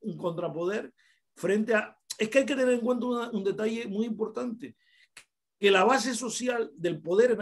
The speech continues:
eh, criollo, eh, del, eh, eran los mantuanos, y los mantuanos, el noventa y nueve por ciento apoyaron la independencia. Y, y al fin y al cabo eran los que sostenían el, el régimen.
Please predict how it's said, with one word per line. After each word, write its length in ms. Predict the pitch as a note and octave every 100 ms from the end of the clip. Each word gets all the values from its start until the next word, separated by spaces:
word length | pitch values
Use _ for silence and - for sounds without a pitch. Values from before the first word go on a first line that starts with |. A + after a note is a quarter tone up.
| G#3
eh, 360 | E3+ D#3+ D3+ -
criollo, 560 | D#3 F#3+ A3 G3+ B3+ _ _ _ _ _ _ _
eh, 100 | - F3+ - -
del, 260 | F3 F3+ -
eh, 280 | G#3 G#3 -
eran 240 | F#3+ G#3 A#3+
los 120 | G#3+
mantuanos, 640 | G#3+ G#3 G#3+ B3 G#3+ -
y 80 | -
los 160 | G#3+ G#3+
mantuanos, 540 | F#3+ F#3+ A3+ C4 A#3+ - _
el 160 | F#3 G3+
noventa 360 | F#3+ F3+ F3+
y 80 | F3+
nueve 180 | G#3 A#3+
por 140 | A#3+ G3+
ciento 280 | A#3 B3+
apoyaron 400 | B3 B3+ B3 C4
la 60 | C4
independencia. 800 | B3+ A3+ A#3 B3 D#4 - - G#3+ _ _ _ _ _ _ _ _ -
Y, 340 | G3+ F#3+ F#3+
y 60 | D#3+
al 100 | D3
fin 120 | F#3+
y 40 |
al 80 | G3
cabo 300 | A3+ C#4 B3
eran 260 | E3+ G3+ C4
los 120 | B3
que 100 | A#3
sostenían 580 | G#3+ - G3+ B3 D#4+ B3+
el, 260 | F3+ D#3+ D3
el 320 | D3 C3+ D3+
régimen. 560 | B3+ A3 A3+ C3 A2+